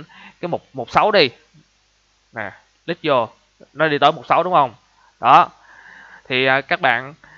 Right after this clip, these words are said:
biết là làm như thế nào không? Có nghĩa là thứ nhất á, chúng ta có cái header là cái, cái đầu của mỗi cái, cái trang á, với lại cái, cái footer, có nghĩa là cái chân của mỗi cái trang, nó có con số trang như thế này và cái phần, và phần mục,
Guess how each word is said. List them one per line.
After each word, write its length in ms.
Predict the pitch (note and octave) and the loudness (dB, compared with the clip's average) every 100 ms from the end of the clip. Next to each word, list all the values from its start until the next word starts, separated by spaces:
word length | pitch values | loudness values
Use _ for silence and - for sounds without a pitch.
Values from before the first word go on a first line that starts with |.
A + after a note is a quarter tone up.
| - _ _ | -20 _ _
biết 260 | F#3+ G#3+ | -8 -6
là 220 | E3+ C#3 C3+ | 0 0 2
làm 220 | C3+ C#3 | -2 -2
như 80 | D3+ | -6
thế 100 | F#3 | 0
nào 180 | C#3 | 2
không? 240 | C#3+ C#3+ B2 _ | 2 0 -6 _
Có 140 | E3 | -4
nghĩa 180 | F3+ C#3+ | -2 -2
là 140 | D#3+ | 0
thứ 80 | C#3 | 0
nhất 200 | E3 G#3 | -2 -2
á, 140 | A#3+ A3+ | 0 0
chúng 160 | F#3 | -2
ta 160 | D#3 C#3+ | 0 2
có 260 | D3+ D#3 | 2 0
cái 180 | F#3+ G3 | 0 -6
header 500 | E3+ E3 C#3+ B2+ G#2+ - - _ _ _ _ | -4 0 4 4 4 -4 -20 _ _ _ _
là 140 | A#2+ | -6
cái, 460 | A#2+ D#3+ F#3 G3 G3 E3+ - _ | -4 -2 -2 -4 -6 -8 -14 _
cái 80 | F3+ | 0
đầu 340 | D3 B2 A#2 - | 0 0 -4 -10
của 100 | D3 | -8
mỗi 260 | A#2 C3+ | -6 -6
cái, 280 | F#3 F#3 G3 | -4 -6 -6
cái 80 | F#3 | -4
trang 220 | E3+ C#3+ C#3+ | 0 0 0
á, 160 | E3 - _ - | -6 -8 _ -8
với 100 | E3+ | -4
lại 140 | A#2+ | -4
cái, 300 | A#2+ E3+ F3+ - _ - - - _ | -4 -6 -8 -12 _ -20 -20 -20 _
cái 80 | F#3 | -12
footer, 440 | G#3+ - D3+ B2+ A2+ | -12 -2 2 2 0
có 140 | E3+ | -8
nghĩa 100 | F3+ | -8
là 80 | D3 | -8
cái 100 | D#3 | -4
chân 260 | E3 D#3 | -4 -4
của 80 | C#3+ | -6
mỗi 120 | C#3 | -8
cái 80 | D3+ | -6
trang, 280 | F3 D3+ B2+ - | 0 0 -2 -10
nó 100 | D3+ | -10
có 140 | D#3+ F3 | -4 -4
con 160 | F3 | -6
số 440 | D3+ D3+ F#3 G#3 G#3 | -4 -2 -2 -4 -2
trang 180 | C#3+ C#3 | -2 -2
như 80 | C3+ | -4
thế 80 | |
này 220 | D#3+ B2 A2 | -2 -2 -2
và 140 | A2+ | -4
cái 140 | D3+ | -6
phần, 500 | D#3+ C3 A2+ A2 E2+ A#2 | -4 -4 -6 -16 -20 -10
và 180 | A2+ A2 | -8 -6
phần 240 | B2+ A2+ | -6 -6
mục, 140 | A2 | -12